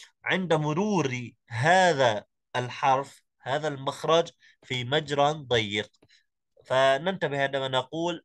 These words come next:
أص، أص، نلاحظ أن مخرج الحرف متضيق، لذلك يخرج صوت الصفير. أس، أس، أز. هذه الحروف الثلاثة، آه، تتصف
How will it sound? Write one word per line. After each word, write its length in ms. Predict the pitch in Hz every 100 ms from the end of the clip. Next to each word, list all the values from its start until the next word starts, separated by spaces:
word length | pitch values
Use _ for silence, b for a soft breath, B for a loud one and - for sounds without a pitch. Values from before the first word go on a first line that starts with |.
| -
أص، 840 | 131 131 - - - - - - _ _ _ _ -
أص، 880 | 120 131 - - - - - - - _
نلاحظ 380 | 120 131 165 165
أن 280 | - 143 131
مخرج 320 | 147 170 143
الحرف 440 | 139 - 160 170 _ _ _
متضيق، 640 | 117 127 131 170 139 104 - _ _
لذلك 400 | 113 117 160 175
يخرج 520 | 143 156 160 165 175 - _ _ -
صوت 720 | - 147 165 156 170 180 - 131
الصفير. 720 | 135 - 117 151 135 104 - _ b b b 120
أس، 800 | 123 123 - - - - - _ _ _ _ _ -
أس، 880 | 120 123 - - - - - - - _ _ _ -
أز. 840 | 117 117 120 123 120 120 123 120 - _ _ -
هذه 300 | 160 175 139
الحروف 540 | 120 123 151 160 -
الثلاثة، 800 | 123 - 123 123 131 139 139 143 _ b b _ -
آه، 300 | 113 110 110
تتصف 720 | - - - 135 131 131